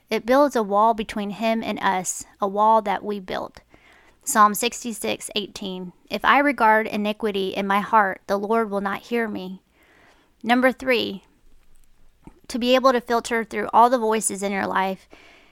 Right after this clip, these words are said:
is to be in the Word of God." We cannot think like Jesus if we do not know him, and we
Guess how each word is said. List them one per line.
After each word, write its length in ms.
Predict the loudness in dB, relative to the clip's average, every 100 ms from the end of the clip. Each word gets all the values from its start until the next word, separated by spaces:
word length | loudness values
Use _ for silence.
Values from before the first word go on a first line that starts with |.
| _
is 180 | -4 -2
to 100 | -2
be 240 | 0 0 -2
in 300 | -2 -2 -2
the 60 |
Word 300 | 0 0 0
of 160 | -2 -2
God." 320 | 0 0 -2 _ _ _ -8
We 160 | -4 -2
cannot 480 | 4 6 6 2 -6 _
think 280 | -4 -4 -4
like 240 | -8 -8 -6
Jesus 540 | -6 -4 -4 -4 -6 -4
if 180 | -6 -4
we 120 | -6
do 120 | -4
not 240 | -2 -4 -4
know 280 | 0 0
him, 400 | 0 -4 -8 -8 -6
and 160 | -4
we 380 | -2 -2 -4 -8